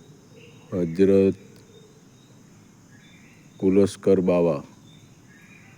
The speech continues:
વેરાવળ શહેર, સૈયદ હજરત કુલસ્કર બાવા રહેમતુલ્લાહ અલૈનો આ મજાર શરીફ છે.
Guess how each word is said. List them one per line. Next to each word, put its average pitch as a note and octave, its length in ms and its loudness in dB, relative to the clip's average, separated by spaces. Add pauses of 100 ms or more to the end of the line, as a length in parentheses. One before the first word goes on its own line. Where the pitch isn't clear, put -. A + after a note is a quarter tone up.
(340)
વેરાવળ F#2 680 2 (560)
શહેર, G2 400 2 (380)
સૈયદ F#2 500 0 (200)
હજરત F2+ 380 -2 (100)
કુલસ્કર F#2+ 760 0 (420)
બાવા F#2+ 560 2
રહેમતુલ્લાહ F2+ 800 0
અલૈનો F2 500 -2 (120)
આ E2+ 80 -6
મજાર E2+ 380 -2
શરીફ E2 380 -6
છે. - 160 -18